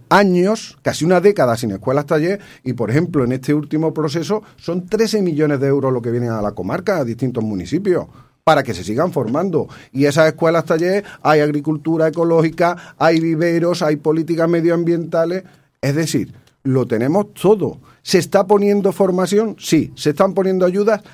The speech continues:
Sí. ¿Los sueldos de hoy en día son mejores que los de antes? Por supuesto que también. Esto requiere un, una reflexión, ya dicho,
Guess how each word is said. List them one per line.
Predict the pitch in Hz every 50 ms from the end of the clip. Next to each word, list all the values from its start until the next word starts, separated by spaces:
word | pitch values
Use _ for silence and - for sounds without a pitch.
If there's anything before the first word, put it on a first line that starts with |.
| - _ _
Sí. | _ - - - 185 196 165 104 - - - - _ _ _ -
¿Los | 175 185 185 175
sueldos | 185 196 208 208 202 190 208 196
de | 208
hoy | 202 196
en | 196 190 175
día | 202 202 196
son | 180 - 202 196 196
mejores | 196 190 185 190 190 180
que | - 196
los | 185 185 175
de | 180 180
antes? | 190 202 190 - 220 226 226
Por | - - - - 202 180
supuesto | - 160 143 135 143 160 180 175 180 180 165
que | 175
también. | 165 175 165 156 135 110 82 - - - - _ _ _ _ _ _ _ _ _
Esto | - 131 135 165
requiere | 160 160 147 135 175 180 185 190
un, | 190 190 -
una | 165 175 165
reflexión, | 151 156 143 147 147 139 139 175 175 170
ya | 156 143
dicho, | 104 90 90 - -